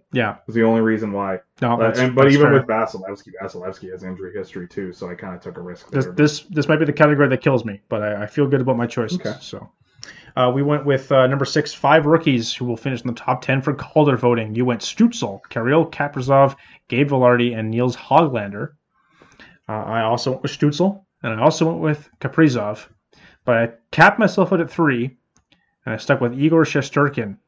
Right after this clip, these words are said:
Speaker 1: from the New York Rangers
Speaker 2: Mm.
Speaker 1: as my third pick. Probably not the New York Ranger that a lot of people had in mind when I asked this question, but
Speaker 2: No.
Speaker 1: see how that plays out. Number seven was five players who will finish in the top fifteen at Hart voting. You went McKinnon, McDavid, Panarin, Hellebuck, and Eichel.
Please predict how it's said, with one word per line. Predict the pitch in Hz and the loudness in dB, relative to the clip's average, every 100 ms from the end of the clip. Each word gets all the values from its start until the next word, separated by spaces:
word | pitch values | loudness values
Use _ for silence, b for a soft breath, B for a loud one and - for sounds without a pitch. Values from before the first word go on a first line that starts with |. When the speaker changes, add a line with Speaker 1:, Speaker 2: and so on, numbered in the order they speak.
| _ | _
Speaker 1:
from | - | -14
the | 110 | -10
New | |
York | 113 127 | -8 -4
Rangers | 120 123 113 104 98 92 - | -2 -2 -2 -6 -6 -10 -12
Speaker 2:
Mm. | 113 | -12
Speaker 1:
as | 113 | -10
my | 107 | -12
third | - 113 110 | -10 -12 -8
pick. | 117 104 _ _ _ _ _ | -10 -10 _ _ _ _ _
Probably | 117 123 | -4 0
not | 123 123 | -2 -2
the | |
New | 127 | -4
York | 123 | -2
Ranger | 127 123 123 | -2 -2 -2
that | 117 | -2
a | 117 | -2
lot | 117 | -2
of | |
people | 123 117 | -2 -4
had | 113 117 113 | 0 0 0
in | 110 | -2
mind | 117 127 107 - - | 0 0 -2 -10 -16
when | 104 | -16
I | 101 104 | -14 -14
asked | 104 - | -16 -16
this | 110 | -10
question, | - 117 - 113 _ _ | -6 -6 -6 -18 _ _
but | - - - - - | -20 -20 -20 -20 -12
Speaker 2:
No. | 107 98 - _ _ _ | -10 -12 -16 _ _ _
Speaker 1:
see | - 123 | -10 -6
how | 104 | -4
that | 117 120 | -4 -2
plays | 139 123 | -2 0
out. | 135 | -2
Number | 131 127 | -2 -2
seven | - 147 143 | 2 4 4
was | 131 120 | 0 2
five | 139 127 | 2 2
players | - 127 | 2 0
who | 123 | -2
will | 117 | -4
finish | 127 113 | -4 -4
in | |
the | 120 | -4
top | 127 135 | -2 -4
fifteen | - 117 | -8 -6
at | - | 0
Hart | 185 160 | 0 4
voting. | 175 180 175 B B B B | 4 2 -2 B B B B
You | - 127 | 0 0
went | 123 | 0
McKinnon, | 113 - 156 147 135 | -4 0 2 2 0
McDavid, | - 135 127 123 117 | 0 2 2 0 -2
Panarin, | 127 120 120 117 117 b b b b | -4 0 2 0 -2 b b b b
Hellebuck, | - 135 120 113 117 | 2 4 4 2 0
and | 110 | 0
Eichel. | 147 165 190 | 0 4 2